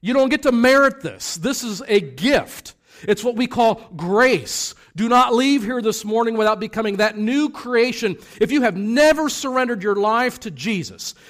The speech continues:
if you've never had that moment where you've just said, "Lord Jesus, I confess you as my Lord, and I want to follow you the rest of my life,"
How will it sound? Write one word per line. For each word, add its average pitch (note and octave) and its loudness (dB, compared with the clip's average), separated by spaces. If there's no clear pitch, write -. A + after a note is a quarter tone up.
if F3+ -2
you've G3+ -4
never C4 2
had A#3 2
that A#3+ 0
moment A3+ 0
where G3+ 2
you've G#3 -2
just G3+ -4
said, F#3+ 0
"Lord F3 0
Jesus, B3+ -2
I G3 0
confess A#3 -2
you A3+ 0
as G#3 0
my E3+ -2
Lord, B3 2
and G3 -2
I F#3 2
want F#3+ -4
to F#3 -6
follow G#3 0
you G#3+ -2
the F3 -2
rest A3 -2
of B3 -6
my G#3+ -2
life," E3+ -2